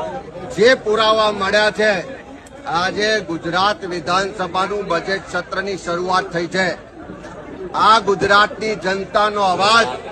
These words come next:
આ ભારતીય જનતા પાર્ટીના ધારાસભ્યો તો વિધાનસભામાં નહીં ઉઠાવે, પણ આ ગુજરાતની જનતાનો અવાજ કોંગ્રેસ પાર્ટી આજે રસ્તા પર ઉતરીને પણ ઉઠાવી રહી છે.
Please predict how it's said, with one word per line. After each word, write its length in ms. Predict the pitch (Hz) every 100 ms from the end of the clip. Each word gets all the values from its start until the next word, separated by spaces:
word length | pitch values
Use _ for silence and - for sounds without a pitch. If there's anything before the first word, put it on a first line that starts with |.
| - - - - - -
આ 140 | 196
ભારતીય 580 | 202 165 185 196 220 220
જનતા 440 | 180 202 196 214
પાર્ટીના 600 | 208 196 202 214 208 214
ધારાસભ્યો 760 | 180 170 185 202 196 196 185 208
તો 140 | 208
વિધાનસભામાં 920 | 196 190 196 202 190 190 196 202 208 202
નહીં 180 | 202 214
ઉઠાવે, 580 | 208 208 214 226 226 175 - - - - - - 311 -
પણ 120 | 170
આ 300 | 180 208 220
ગુજરાતની 800 | 180 190 190 196 196 - - 202
જનતાનો 640 | 160 180 185 - 196 196 190
અવાજ 480 | 165 160 196 220 202 - - - - - -
કોંગ્રેસ 540 | 156 175 190 202 208 208 -
પાર્ટી 440 | 185 185 - 202
આજે 340 | 190 180 190 190
રસ્તા 460 | 175 165 - 185
પર 220 | 185 185 185
ઉતરીને 480 | - 185 190 196
પણ 200 | 185 185
ઉઠાવી 500 | 185 170 175 185 196
રહી 180 | 190 196
છે. 520 | 190 208 233 214 -